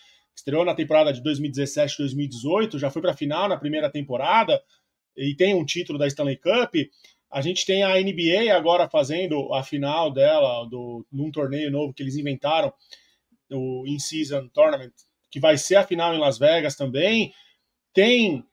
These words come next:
é, um time de futebol americano que tiraram um, um dos times, das torcidas mais fanáticas de, de Oakland e botaram lá,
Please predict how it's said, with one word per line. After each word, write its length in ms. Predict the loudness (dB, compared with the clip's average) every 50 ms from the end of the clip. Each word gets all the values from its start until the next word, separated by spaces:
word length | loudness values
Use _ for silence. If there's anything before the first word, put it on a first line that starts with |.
| _ _ _ _ _ _ _ _ -2
é, 280 | 2 6 8 8 8
um 80 | 6 4
time 180 | 0 -4 -4
de 60 | -4 -4
futebol 300 | -6 -2 4 6 6 6
americano 800 | 6 2 0 2 4 6 6 8 6 6 4 2 0 -2 -6 _
que 100 | -14 -10
tiraram 640 | -6 -4 -2 -2 0 2 4 4 6 6 6 6 4
um, 320 | 0 -6 -10 -12 -12 -12 -10
um 160 | -8 -6 -4
dos 220 | -2 -2 -4 -4
times, 480 | -6 -6 -6 -4 0 0 0 0 0 0
das 180 | -2 -4 -2
torcidas 400 | -4 -8 -8 -6 -4 -4 -4 -2
mais 240 | -2 -2 -2 -2 -2
fanáticas 840 | -4 -4 -4 -2 0 0 0 0 -2 -2 -6 -6 -4 -6 -6 -6 -8
de, 420 | -8 -6 -6 -6 -6 -8 -10 -12 -12
de 160 | -6 -4 -2
Oakland 480 | 0 2 2 0 0 -2 -4 -4 -4 -4
e 60 | -4
botaram 520 | -2 -4 -2 0 0 2 2 2 0 0
lá, 320 | -2 -2 0 0 -2 -4